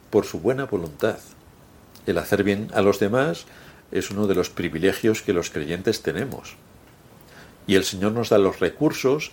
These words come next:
y las oportunidades providenciales para hacer este bien a otros, siempre teniendo en cuenta que tenemos que atender la necesidad,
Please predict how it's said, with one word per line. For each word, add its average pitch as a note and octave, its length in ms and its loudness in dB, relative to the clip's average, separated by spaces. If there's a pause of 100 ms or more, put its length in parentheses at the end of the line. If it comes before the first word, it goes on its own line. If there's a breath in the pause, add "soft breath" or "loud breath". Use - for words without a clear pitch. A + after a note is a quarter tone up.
y A2 80 -2
las F2+ 220 0
oportunidades G2 1000 2
providenciales F#2+ 1000 0
para G#2 200 -2
hacer G#2 240 -2
este A2 220 -4
bien A2 240 -4 (100)
a F2+ 120 0
otros, F2+ 500 -4 (420)
siempre F#2+ 300 0
teniendo F2+ 320 -2
en G2+ 100 -6
cuenta G#2+ 400 0 (640 loud breath)
que F2+ 120 -4
tenemos F#2 380 -2
que G2 200 4
atender F2 460 0
la G#2+ 140 2
necesidad, E2+ 680 -6